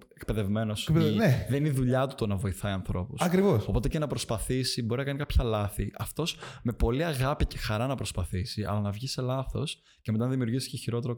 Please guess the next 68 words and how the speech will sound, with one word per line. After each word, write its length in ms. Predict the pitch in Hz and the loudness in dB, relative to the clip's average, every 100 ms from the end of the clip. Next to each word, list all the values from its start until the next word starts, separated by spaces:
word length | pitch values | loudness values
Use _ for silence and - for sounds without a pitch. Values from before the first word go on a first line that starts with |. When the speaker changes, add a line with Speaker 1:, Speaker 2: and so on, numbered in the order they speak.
| 135 | -6
Speaker 1:
conflict 300 | 143 - - | -8 -10 -12
αυτό. 140 | - 120 | -4 -2
Speaker 2:
Ακριβώς. 420 | 120 139 143 110 | 0 2 2 2
Speaker 1:
Γι' 100 | 117 | 2
αυτό 180 | 131 196 | 2 2
λόγο 140 | 196 | 0
υπάρχουν 260 | 196 202 180 | 0 0 0
οι 40 | 160 | 0
coaches, 240 | 104 120 | 0 0
γι' 120 | 113 | -2
αυτό 160 | 107 123 | -4 -2
λόγο 120 | 120 | 0
υπάρχουν 200 | 117 120 | 0 -2
οι 40 | 120 | -2
ψυχίατροι, 460 | - 117 104 101 | -4 -4 -2 -2
οι 20 | 104 | -2
ψυχολόγοι, 460 | - 117 92 95 | -2 -2 0 -2
γι' 80 | 101 | -4
αυτό 300 | - - 147 | -4 -2 -2
υπάρχουν 300 | 151 160 165 170 - - | -2 -2 -2 -4 -10 -8
αυτοί 220 | 123 - | -4 0
οι 40 | |
άνθρωποι 460 | 147 156 - 95 110 | 0 2 0 0 -4
που 160 | - 127 | -2 -2
είναι 80 | |
εκπαιδευμένοι 440 | 139 123 107 101 107 | -2 -2 -2 0 0
για 100 | 110 | -2
να 60 | |
βοηθάνε. 460 | 107 107 - 131 98 | -2 -4 -4 -4 -4
Speaker 2:
Που 80 | - | 0
μπορούν 180 | 135 160 | 2 4
να 60 | |
σε, 100 | 151 | 4
όντως 240 | 156 170 123 | 4 6 6
να 60 | |
Speaker 1:
Σε 60 | 110 | 6
Speaker 2:
σε 40 | |
Speaker 1:
άλλα 100 | 104 | 6
Speaker 2:
βοηθήσουν. 260 | 104 92 92 87 | 4 4 2 0
Speaker 1:
πράγματα. 200 | 90 104 | -2 0
Speaker 2:
Ακριβώς. 340 | 127 139 107 98 101 104 | 4 6 4 2 2 2
Speaker 1:
Είτε 260 | 101 101 101 | 0 0 0
γυμναστές, 520 | 120 104 92 - 95 | 0 -2 -2 -2 -2
άμα 120 | 160 98 | -2 -2
είναι 80 | |
το 80 | 95 | -2
θέμα 180 | - 98 | -2 -2
με 80 | 98 | 0
την 100 | 98 | 0
υγεία 260 | 98 101 95 | -2 -2 -4
σου. 240 | - 104 - - - _ - - - _ - | -4 -8 -10 -20 -20 _ -20 -20 -20 _ -6
Επειδή 320 | 127 123 151 | -2 0 0
κάποιος 300 | 180 180 - | 0 0 -2
έχει 140 | 170 | 0
μια 100 | 170 | 0
γενική 440 | 160 143 131 107 127 | 2 2 2 0 -2
γνώση 360 | 123 123 127 | -2 -2 -4
σε 100 | - | -6
κάτι, 380 | 117 110 113 113 | -4 -2 -2 -4
δεν 80 | 113 | -6
σημαίνει 260 | - 120 117 | -4 -2 -2
ότι 80 | |
είναι 100 | 120 | 0
ειδικός 340 | 113 101 107 101 | 0 -2 -2 -2
για 80 | 104 | -2
να 60 | |
σε 120 | 95 | -4
βοηθήσει. 540 | 95 92 - 92 - | -4 -6 -6 -6 -6